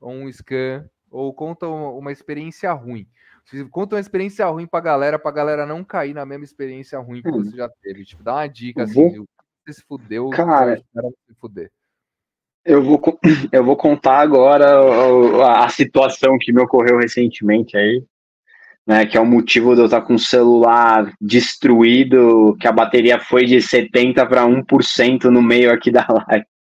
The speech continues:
Speaker 2: Cara, a, às vezes a gente tá tão, tanto no, no mercado, assim, que a gente esquece de tomar algumas precauções de segurança que são básicas. Pô,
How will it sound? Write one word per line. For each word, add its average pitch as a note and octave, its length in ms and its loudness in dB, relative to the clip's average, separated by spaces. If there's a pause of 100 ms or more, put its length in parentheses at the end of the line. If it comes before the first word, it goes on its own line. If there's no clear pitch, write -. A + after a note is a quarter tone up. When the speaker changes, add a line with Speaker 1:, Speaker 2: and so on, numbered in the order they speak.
(1080)
Speaker 2:
Cara, A2+ 440 2
a, A#2+ 360 0
às A2+ 120 0
vezes B2 440 4
a A#2 100 4
gente B2+ 300 -2
tá B2+ 260 0
tão, C3+ 480 2 (180)
tanto C#3+ 380 2
no, A#2+ 440 2
no A#2 180 2
mercado, A#2 640 2
assim, B2 480 0
que B2 120 -4
a A#2 80 2
gente B2+ 420 0
esquece C3 760 0
de C3 280 -2
tomar C3+ 280 0
algumas C#3 840 0
precauções D3 640 0
de - 80 -8
segurança D3+ 500 2
que - 80 -8
são F3 200 0
básicas. B2+ 640 -2 (680)
Pô, C#3+ 300 2